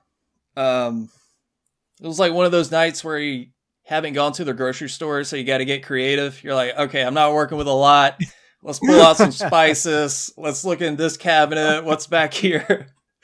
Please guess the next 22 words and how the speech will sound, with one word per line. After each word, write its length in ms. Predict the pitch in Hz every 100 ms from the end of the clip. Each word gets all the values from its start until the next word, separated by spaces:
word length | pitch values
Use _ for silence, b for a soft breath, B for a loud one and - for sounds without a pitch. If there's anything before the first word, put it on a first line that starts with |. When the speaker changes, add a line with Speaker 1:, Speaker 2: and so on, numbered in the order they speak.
| B 392
Speaker 1:
And 280 | 165 185 202
he 100 | 262
made 240 | 277 277
a 60 | 247
Speaker 2:
Hey, 60 |
Speaker 1:
decent 80 | 214 240
Speaker 2:
Helen, 300 | 254 214 -
get 140 | 240
Speaker 1:
meal. 60 | 208
Speaker 2:
me 100 | 247
the 60 | 233
thyme. 500 | - 262 240 180 135
We 100 | 220
need 140 | 240
to 100 | 233
re-up 420 | 208 240 240 233
on 160 | 233 220
some 160 | 226 202
fucking 480 | 254 233 233 208
smoked 440 | 196 - 254 240 -
paprika. 400 | 247 214 240 196
Speaker 1:
Yeah. 220 | 180 127